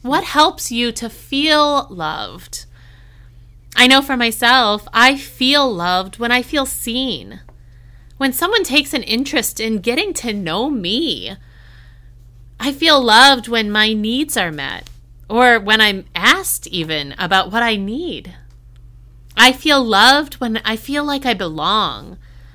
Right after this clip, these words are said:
like it matters whether or not I show up. And I think the ways that we feel love can help to inform how we show that love to others. And I think it starts with not assuming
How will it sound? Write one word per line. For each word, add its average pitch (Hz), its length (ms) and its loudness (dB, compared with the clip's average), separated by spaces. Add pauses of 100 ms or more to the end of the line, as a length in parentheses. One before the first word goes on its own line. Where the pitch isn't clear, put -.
(220)
like 254 160 2
it 277 160 -2
matters 208 540 0
whether 208 340 2
or 202 80 0
not 220 300 0
I 180 80 2
show 220 340 -4
up. 208 580 -6 (1300)
And 254 120 0
I 277 100 4
think 320 380 -4
the 247 100 -2
ways 269 400 4
that 220 220 -2
we 220 240 -2
feel 359 480 0
love 180 480 -4
can 247 160 -6
help 269 340 0
to - 160 -6
inform 226 720 -4 (340)
how 269 220 2
we 277 140 0
show 277 400 2
that 254 260 4
love 190 520 -2 (180)
to - 200 -10
others. - 500 -6 (880)
And 254 120 -2
I 269 60 4
think 403 220 0
it - 120 0
starts 285 800 -2 (440)
with 294 120 -6
not 349 200 4
assuming 302 800 0